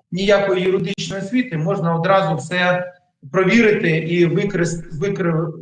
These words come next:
ну, показати, що це так і є. Е, у неї перша група по зору, і в неї права. Тобто перша група повністю сліпа людина.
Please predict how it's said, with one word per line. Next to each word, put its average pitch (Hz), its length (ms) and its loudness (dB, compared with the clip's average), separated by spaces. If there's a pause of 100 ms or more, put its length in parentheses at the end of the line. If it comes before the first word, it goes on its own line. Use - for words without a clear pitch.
(160)
ну, 160 220 0
показати, 185 500 2
що 160 160 -4
це 175 160 -2
так 170 280 0
і 170 40 -2
є. 135 200 2 (800)
Е, 156 420 2
у 175 60 -2
неї 247 360 4
перша 214 460 2
група 160 400 0
по 160 220 -2
зору, 165 680 0
і 185 100 -6
в 175 120 -2
неї 226 420 2
права. 202 640 0
Тобто 180 360 -6
перша 233 500 0
група 160 380 -2
повністю 170 680 2
сліпа 190 520 -2
людина. 139 600 -2